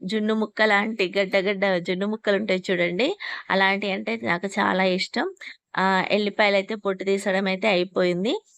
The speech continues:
ఆ, నీళ్ళు కాగబెట్టిన అయితే పొయ్యి మీద కాగబెట్టేదాన్ని, కానీ పొయ్యి మీద కాగబెడితే కట్టెలు అయితే మొత్తం నాన్నాయి కాబట్టి హీటర్ పెట్టి ఒక రెండు బకెట్లు అయితే నీళ్ళు కాగబెట్టి బర్రెకైతే స్నానం పోస్తుర్రు మా వాళ్ళు.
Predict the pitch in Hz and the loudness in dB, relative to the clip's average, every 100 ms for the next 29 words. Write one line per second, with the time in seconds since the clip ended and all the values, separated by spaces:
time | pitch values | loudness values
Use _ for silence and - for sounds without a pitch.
0 | - - - 196 190 196 220 240 233 185 | -20 -8 0 2 2 2 2 2 2 2
1 | 185 190 185 208 220 370 - _ - 180 | 0 -2 -6 -4 -4 -4 -10 _ -2 0
2 | 185 214 220 202 196 196 - 196 202 226 | 2 2 2 2 2 0 0 0 2 0
3 | 226 202 196 202 190 208 196 190 196 190 | 2 2 2 0 -2 0 2 2 2 2
4 | 190 359 - - - _ 220 214 226 226 | 2 0 -6 -16 -20 _ 4 4 4 4
5 | 214 208 196 196 196 202 226 196 190 202 | 4 6 4 4 0 -2 -2 -2 0 2
6 | 202 202 208 196 - 208 196 180 190 190 | 2 0 -4 -6 -6 -2 0 0 0 -2
7 | 214 202 196 226 233 190 196 196 185 185 | 0 0 0 0 2 2 2 2 0 0
8 | 247 370 - - - 190 196 190 196 196 | 0 0 -4 -12 -4 -2 2 4 4 2
9 | 196 190 185 196 202 - 202 214 196 214 | 0 0 0 0 -2 -2 -2 0 0 0
10 | 202 202 190 185 185 190 185 285 480 _ | 2 2 4 4 2 0 -2 -4 -4 _
11 | _ _ - 202 190 190 190 190 233 247 | _ _ -2 2 4 4 2 0 -4 -2
12 | 208 196 220 202 196 - 208 196 180 175 | 0 2 2 2 2 2 0 4 4 6
13 | 190 190 | 6 4